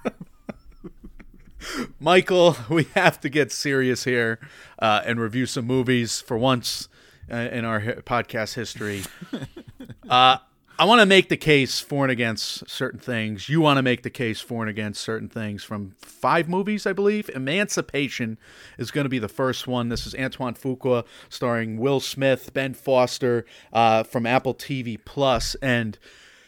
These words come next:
Emancipation is easily one of the most difficult watches of the last twenty years for me.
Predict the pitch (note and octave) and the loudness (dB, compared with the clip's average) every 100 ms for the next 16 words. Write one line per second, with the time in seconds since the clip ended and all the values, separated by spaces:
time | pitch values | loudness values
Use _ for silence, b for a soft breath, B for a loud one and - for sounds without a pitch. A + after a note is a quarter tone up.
0 | B B C#3 F3+ D4 - F#3 E3+ F3 D3 | B B 2 6 8 6 2 6 6 6
1 | C#3+ B2 B2+ F#3+ F3+ F#3 E3 D#3 D3 C#3+ | 0 -4 -4 -2 2 4 4 2 0 0
2 | B2 - A2 D3 D3 C#3 D3 B2 A#2+ A#2 | -2 -4 2 2 4 0 2 2 4 2
3 | A#2 - G#2 G#2+ A2+ A2+ G#2+ - - C#3 | 2 -2 -4 -2 0 0 -2 -8 -8 -4
4 | C3 B2+ A#2+ G#2+ G2+ G2 - G2 F#2+ F#2+ | -2 -2 -2 0 0 -2 -8 -12 -10 -12